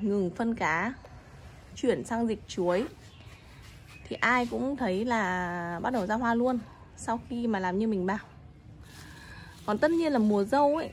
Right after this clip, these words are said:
thì mọi người thường thấy là mùa dâu bắt đầu từ tháng mười đến tháng tư. Không thể bảo mùa hè mà lại nhiều dâu được. Mùa hè là nó đẻ ngó, nên là mọi người có thể dưỡng cây để đẻ ngó nha. Đây.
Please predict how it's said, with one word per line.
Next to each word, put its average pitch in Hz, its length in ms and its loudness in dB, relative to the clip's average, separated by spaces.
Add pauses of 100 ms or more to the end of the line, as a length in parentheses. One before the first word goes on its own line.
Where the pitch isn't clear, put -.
(120)
thì 226 100 -2
mọi 214 160 0
người 202 200 2
thường 208 420 0
thấy 190 240 -2
là 254 140 0
mùa 202 420 2
dâu 240 400 2
bắt 311 140 -2
đầu 202 240 0
từ 180 80 0
tháng 196 360 -2
mười 214 280 2
đến 180 160 0
tháng 208 200 -2
tư. 269 360 -2 (640)
Không 269 120 -2
thể 277 100 0
bảo 175 160 2
mùa 180 160 0
hè 196 360 -2
mà 185 100 -4
lại - 140 -6 (180)
nhiều 196 280 0
dâu 247 220 0
được. 208 240 2 (1000)
Mùa 185 120 2
hè 208 240 4
là 190 180 2
nó 190 180 2
đẻ 226 180 0
ngó, 185 460 0
nên 247 140 0
là 233 60 2
mọi 202 180 0
người 202 200 2
có 202 80 -2
thể 208 220 0
dưỡng 247 280 -2
cây 254 200 2
để 202 100 -2
đẻ 165 200 -4
ngó 165 280 0
nha. 233 280 2 (2250)
Đây. 220 340 -2